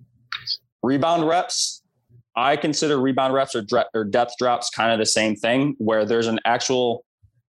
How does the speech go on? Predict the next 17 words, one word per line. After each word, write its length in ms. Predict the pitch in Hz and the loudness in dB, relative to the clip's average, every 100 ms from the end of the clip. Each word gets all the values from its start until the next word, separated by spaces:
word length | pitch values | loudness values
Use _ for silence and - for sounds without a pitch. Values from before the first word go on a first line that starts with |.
| - | -2
hard 300 | 131 143 131 | 0 0 -2
physical 440 | - 131 123 127 - | 0 0 2 0 2
external 440 | 127 - 127 117 - | 0 0 0 0 0
object 360 | 110 117 127 | 0 2 2
that 140 | - 104 | 0 2
we're 100 | 101 | 0
working 380 | 101 101 92 | 0 0 0
against. 640 | 87 67 - - - - - | 0 0 0 0 -2 -4 -8
So 180 | - 117 | -2 0
think 220 | 104 131 120 | 0 0 0
about 320 | 117 127 101 | 0 0 0
that 220 | 117 113 | -2 0
bicep 360 | 127 139 147 139 | -2 0 -2 -2
curl 300 | 139 147 143 _ _ _ 110 | 0 0 -2 _ _ _ -2
being 220 | 127 123 | 0 2
the 80 | 117 | 0
barbell. 520 | 110 135 156 156 | 0 0 0 0